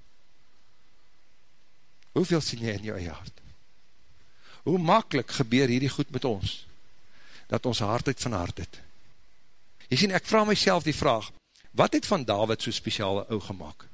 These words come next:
Wat het gemaak dat Dawid die appel van God se oog was?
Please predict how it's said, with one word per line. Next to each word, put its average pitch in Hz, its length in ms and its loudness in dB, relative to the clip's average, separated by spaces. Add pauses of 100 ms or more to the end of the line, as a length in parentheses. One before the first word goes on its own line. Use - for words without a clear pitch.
(800)
Wat 208 140 8
het 269 100 4
gemaak 196 320 8
dat 139 160 4
Dawid 131 380 8
die - 100 -6
appel 139 320 4
van 113 160 -2
God - 220 -2
se - 140 -4
oog 110 260 -2
was? 78 240 -6